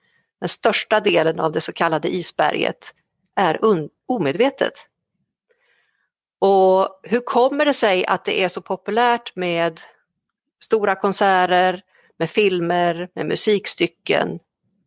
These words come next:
Jo, det jag tror, det är att vi, vi kommer i kontakt med vårt omedvetna, vårt undermedvetna. För hela kroppen, hela sinnet, hela paketet får lov att vara med. Känner du igen det här, Martin?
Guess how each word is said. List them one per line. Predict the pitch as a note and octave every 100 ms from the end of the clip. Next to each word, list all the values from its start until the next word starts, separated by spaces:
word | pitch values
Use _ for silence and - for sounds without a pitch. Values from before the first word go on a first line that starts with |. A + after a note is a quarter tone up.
| -
Jo, | G#3+ G3 D#3 A3 C#4 _ _ _ _ _ _ _ _
det | E3+
jag | E3 C4+ F4+
tror, | - B3+ - - _ -
det | C4 A3
är | D#3
att | - F#3+
vi, | F3+ E3+ _ _
vi | -
kommer | - G#3 G#3
i |
kontakt | A#3 B3+ C#4 D#4 - -
med | F3 E3
vårt | D#3 - -
omedvetna, | A3+ F3+ D3+ D#3 F3+ - - D#3 -
vårt | F3 F3
undermedvetna. | E3+ D3 - - - - - - _ _ _ -
För | B3
hela | A#3+ F#3+ F3
kroppen, | - D#3+ - - - -
hela | G3 F3 F3
sinnet, | F#3 E3 C#3+ - -
hela | F#3+ D#3+ D#3+
paketet | F#3 - F3 D3+ - -
får | E3
lov | D#3 D3
att | D#3+
vara | G#3+ B3+
med. | G4+ F3 - _ _ _ _ _ _ _ _ _ _ _ _ _ _ _ _ _ _ _ _ _ _ _ _ _ _ _ _
Känner | - F3+ F3
du |
igen | F#3 A#3+ C4
det |
här, | B3+ C#4 A#3
Martin? | F3+ - -